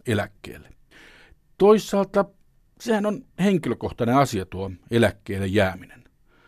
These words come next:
Minusta on aivan ymmärrettävää, jos koko uransa julkisuudessa tehneet ihmiset haluavat jäädä eläkkeelle vähin äänin.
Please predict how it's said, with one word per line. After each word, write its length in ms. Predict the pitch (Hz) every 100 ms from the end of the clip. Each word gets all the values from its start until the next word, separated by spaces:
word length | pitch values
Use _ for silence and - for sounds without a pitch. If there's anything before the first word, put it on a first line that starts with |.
| _ _ _ _ _ -
Minusta 340 | 269 226 185
on 420 | 170 170 160 165
aivan 400 | 165 170 160 147 -
ymmärrettävää, 760 | 170 147 120 101 - 104 107
jos 200 | 107 98
koko 400 | - 190 - 131 147
uransa 540 | 160 123 98 - 98 - 107
julkisuudessa 720 | 127 120 113 104 95 - 95
tehneet 340 | 101 92 90 -
ihmiset 480 | 170 151 131 139 - - -
haluavat 640 | - 202 160 110 143 175 165
jäädä 260 | 156 143 143
eläkkeelle 680 | 131 104 - 107 98 92
vähin 300 | 104 95 92 90
äänin. 360 | 98 87 -